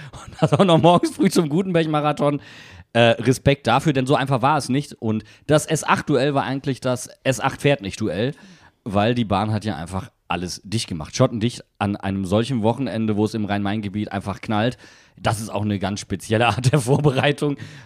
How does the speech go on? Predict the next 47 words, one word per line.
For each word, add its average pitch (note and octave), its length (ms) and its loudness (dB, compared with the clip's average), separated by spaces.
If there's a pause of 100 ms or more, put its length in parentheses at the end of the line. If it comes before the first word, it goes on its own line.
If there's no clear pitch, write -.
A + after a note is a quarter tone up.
Also A#2+ 320 -6
ich, B2+ 180 -10
ich D3 140 -6
hab D#3+ 80 -4
mich C#3+ 120 -8
ein C3 120 -4
bisschen D#3 240 -4
gefragt, B2+ 400 0
wie B2 80 2
es A#2+ 80 -4
die B2 100 -2
meisten A2+ 300 0
geschafft A2+ 320 -4
haben. F#2+ 180 -2
Entweder, B2 400 -2
ich G#2 80 -8
weiß B2 160 -2
nicht, A2 120 -12 (120)
fährst - 380 0
du D3 40 -2
noch B2+ 120 0
vor C3+ 200 -2
dem A#2 120 0
Halbmarathon A#2+ 640 -2
dreißig A#2 320 -4
Kilometer A#2+ 420 -2
mit A2+ 120 -4
dem - 20 -8
Fahrrad? C3+ 320 -2
Ich - 140 -20
glaube G#2+ 280 0
nicht. E3 280 -6 (560)
Ähm, A2 500 2
<clears throat> - 300 -6
wir C#3 600 0
haben, A2 140 -4
im E2+ 140 -16
Auto C3+ 320 0
wahrscheinlich. F2 560 -6 (100)
Gibt B2 140 -4
ja G2+ 80 0
eigentlich G2 160 -4
keine A#2+ 180 0
Ahnung. B2+ 140 -4 (420)
Haben A#2+ 140 -2
sie A#2+ 80 -4
vielleicht A2+ 420 -6